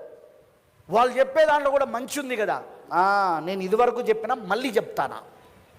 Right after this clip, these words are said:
అపవాది ఆది కాండంలో మంచి చెడుల తెలివినిచ్చు వృక్షం. వాడు ఎవడు మంచి ఉన్నది వాని లోపట?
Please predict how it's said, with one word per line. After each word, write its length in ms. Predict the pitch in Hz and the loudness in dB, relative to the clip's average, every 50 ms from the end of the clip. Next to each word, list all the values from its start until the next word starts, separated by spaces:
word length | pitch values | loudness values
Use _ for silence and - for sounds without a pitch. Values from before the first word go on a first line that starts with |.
| _ _ _ _ _ _ - | _ _ _ _ _ _ 0
అపవాది 720 | 196 190 - 294 330 339 339 320 302 294 214 220 196 202 240 277 339 - - - - - _ _ _ _ _ _ - - | 0 2 4 4 6 6 6 6 4 2 0 -2 -8 -10 -12 -14 -16 -20 -20 -20 -20 -20 _ _ _ _ _ _ -4 0
ఆది 300 | 160 220 269 269 311 - - | 2 2 2 2 0 -2 0
కాండంలో 460 | 285 294 277 269 262 240 220 233 262 262 240 214 208 | 2 2 2 2 0 -2 2 2 2 2 2 -2 -4
మంచి 400 | 233 277 302 320 - - - 320 320 302 - - - | -4 -4 -4 -6 -8 -6 -6 -4 -4 -6 -6 -8 -2
చెడుల 380 | - 269 262 254 269 269 262 269 277 294 339 349 302 - - - - - - - - - - - - - - - - - - - - - | 2 2 4 4 2 0 2 2 2 2 0 -2 -6 -10 -18 -20 -20 -20 -20 -20 -20 -20 -20 -20 -20 -20 -20 -20 -20 -20 -20 -8 -2 0
తెలివినిచ్చు 500 | 254 254 285 277 285 269 269 - - 269 | 0 2 2 0 -2 -4 -4 -4 -4 -4
వృక్షం. 400 | 269 254 214 160 - - 208 165 143 | -4 -4 -6 -4 -2 0 0 0 2
వాడు 140 | 175 208 226 240 | 2 2 4 6
ఎవడు 160 | 269 285 277 220 196 190 | 4 4 2 0 -2 -4
మంచి 320 | 214 240 254 - - - 294 | -4 -4 -6 -10 -8 -6 -6
ఉన్నది 280 | 285 277 277 294 285 285 285 | -4 -2 0 0 0 2 0
వాని 140 | 285 277 269 | 0 2 2
లోపట? 280 | 285 277 - 277 277 | 2 2 2 0 0